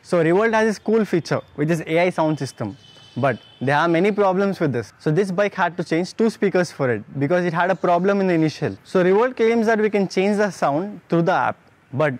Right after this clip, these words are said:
the app hasn't been registered yet. So we can't change the sound. So whatever the vehicle comes with the initial sound, that has been continued till now. So there was important feedback from our owner that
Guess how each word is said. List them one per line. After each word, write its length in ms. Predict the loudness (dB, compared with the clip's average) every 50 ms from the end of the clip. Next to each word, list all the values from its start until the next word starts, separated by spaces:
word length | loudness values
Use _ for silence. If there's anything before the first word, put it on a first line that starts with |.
| -8
the 140 | -4 -2 0
app 220 | 2 2 0 0
hasn't 320 | -2 -2 0 0 0 0 0
been 140 | 0 2 2
registered 440 | 0 0 0 -2 -2 0 0 0
yet. 220 | 0 0 -2 -4 -6 -12 _ _
So 160 | -6 -2 0
we 100 | 0 0
can't 320 | 0 0 0 0 0 0 0
change 220 | 0 0 0 0
the 80 | -2 -4
sound. 300 | -4 -6 -8 -8 -8 -14 _ -20 _ _
So 160 | _ -2 0
whatever 360 | 2 2 2 2 2 2 2
the 100 | 2 2
vehicle 300 | 2 2 0 0 0 -2
comes 220 | 0 -2 -4 -2 -2
with 100 | 0 2
the 260 | 2 2 0 -2 -4 -2
initial 380 | 0 0 0 2 0 0 -2
sound, 300 | 0 -2 -2 -2 -2 -6 -10 _ _ _ _
that 140 | 0 0 2
has 180 | 2 0 0 0
been 180 | 0 0 0
continued 420 | 0 0 -2 0 -2 -2 -4 -2 0
till 80 | 0 0
now. 220 | 0 0 -2 -6 _ _ _ -4
So 120 | 0 2
there 120 | 2 4
was 120 | 4 4 2
important 480 | 2 0 0 0 0 2 2 0 0
feedback 360 | 0 0 0 2 2 0 0 0
from 180 | -2 0 2
our 100 | 2 2
owner 280 | 2 2 2 0 -2 -4 _ _ _ _ -20 _ _ -2
that 260 | 0 0 0 0 -4